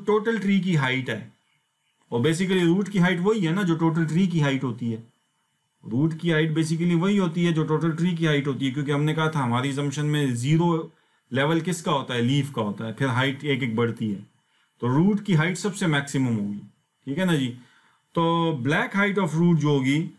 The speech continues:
वो हमारी क्या होगी? Black height of root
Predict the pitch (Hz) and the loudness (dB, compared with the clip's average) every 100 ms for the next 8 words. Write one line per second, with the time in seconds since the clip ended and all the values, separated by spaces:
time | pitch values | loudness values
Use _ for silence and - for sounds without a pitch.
0 | _ _ - 139 180 185 160 151 156 170 | _ _ -6 -2 2 2 2 2 2 0
1 | 202 190 151 127 113 123 143 156 151 139 | 0 0 0 0 -2 -2 -2 -2 -2 -2
2 | 147 143 139 139 135 - 120 120 127 147 | -2 0 0 0 -2 -12 -10 -4 0 0
3 | 147 | 0